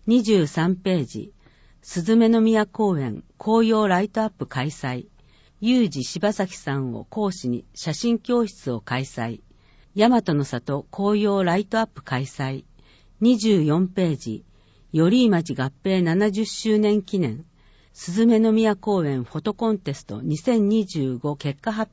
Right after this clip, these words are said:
表。寄居町公式エスエヌエス随時情報発信中。こちら編集室。人口、このような内容です。一ページ、表紙の説明。この町がもっと好きになる。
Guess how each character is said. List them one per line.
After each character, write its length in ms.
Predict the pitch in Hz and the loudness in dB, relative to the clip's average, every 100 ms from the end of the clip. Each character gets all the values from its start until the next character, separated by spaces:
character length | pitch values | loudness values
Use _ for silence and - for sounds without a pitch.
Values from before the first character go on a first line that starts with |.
| - | -6
表。 220 | 120 104 - - _ _ _ _ - | -6 -6 -14 -20 _ _ _ _ -4
寄 340 | 165 185 247 | 0 2 4
居 40 | 226 | 2
町 280 | 165 143 - | 0 -4 -12
公 240 | - 214 214 | -6 -4 -4
式 380 | - - 180 - | -6 -6 -6 -4
エ 80 | |
ス 200 | 156 - | -8 -2
エ 100 | 208 | 0
ヌ 140 | 208 208 | 2 0
エ 100 | 196 | -2
ス 320 | 185 - 117 - - - | -6 -10 -10 -12 -20 -10
随 300 | 170 240 214 | 0 2 2
時 200 | 139 127 | -2 -4
情 240 | 170 190 | 0 0
報 200 | 190 190 | 0 -4
発 220 | 180 131 | -4 -6
信 320 | - - 185 180 | -6 0 0 0
中。 400 | - 151 147 - _ _ _ _ - | -4 -6 -6 -12 _ _ _ _ -4
こ 140 | 175 | -4
ち 160 | 170 226 | 0 2
ら 120 | 214 | 2
編 260 | 202 208 214 | 2 0 0
集 280 | - 214 | 0 -2
室。 400 | 151 - - 120 - _ _ _ _ - | -2 -6 -10 -10 -10 _ _ _ _ -6
人 280 | 208 247 | 2 2
口、 420 | 240 208 208 196 - _ _ _ - | 2 2 2 0 -6 _ _ _ -4
こ 140 | 208 | 2
の 120 | 247 | 4
よ 160 | 285 311 | 6 4
う 60 | 269 | 4
な 140 | 160 | 2
内 280 | 151 160 175 | 2 0 0
容 200 | 165 160 | 0 -2
で 140 | 143 | -6
す。 140 | 143 - | -8 -8
一 280 | - 190 - | -2 -2 -2
ペ 260 | - 302 269 | 6 8 8
ー 60 | |
ジ、 260 | 165 127 123 _ _ - - | 6 -2 -6 _ _ -20 2
表 240 | 240 262 - | 6 8 8
紙 100 | 254 | 6
の 80 | 240 | 6
説 320 | 226 214 226 | 4 2 4
明。 340 | 226 196 196 - _ - _ _ - | 6 6 2 -2 _ -20 _ _ 4
こ 140 | 190 | 8
の 100 | 254 | 10
町 280 | 262 262 247 | 8 6 4
が 120 | 185 | 6
も 140 | 180 | 8
っ 40 | 311 | 6
と 200 | - 214 | 4 -2
好 120 | - | 0
き 140 | - | 4
に 120 | 202 170 | 6 6
な 160 | 147 | 6
る。 140 | 120 | 2